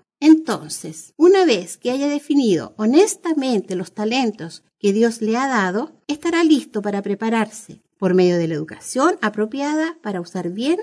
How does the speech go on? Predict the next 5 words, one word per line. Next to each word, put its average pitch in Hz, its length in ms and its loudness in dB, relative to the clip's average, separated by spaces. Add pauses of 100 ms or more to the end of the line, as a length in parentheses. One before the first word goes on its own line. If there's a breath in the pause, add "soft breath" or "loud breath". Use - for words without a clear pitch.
(160)
esos 311 340 -6
talentos. 339 680 -6 (680)
Número 302 360 6
tres. - 520 -6 (280)
Pasión. 214 760 2